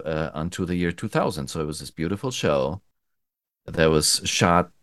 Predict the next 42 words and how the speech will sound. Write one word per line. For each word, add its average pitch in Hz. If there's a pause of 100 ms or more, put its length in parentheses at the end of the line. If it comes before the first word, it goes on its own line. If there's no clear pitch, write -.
(180)
really 123
beautifully 80
with 78
the -
people, 95
by -
the 90
people 82
who 78
did 73
the 78
Beatles 82
anthology, 67
just - (180)
high 92
class 82
project. 69
Um, 67 (680)
the 87
highlight, 101 (500)
you 82
know, 80
of 78
my 98
collaboration 69
with 67
Prince, 69
because - (180)
f-, - (140)
for -
the 73
first -
time 90
ever, 76
he 80
hadn't, 80
you 78
know, 71
he 76
completely 92
trusted -
me. -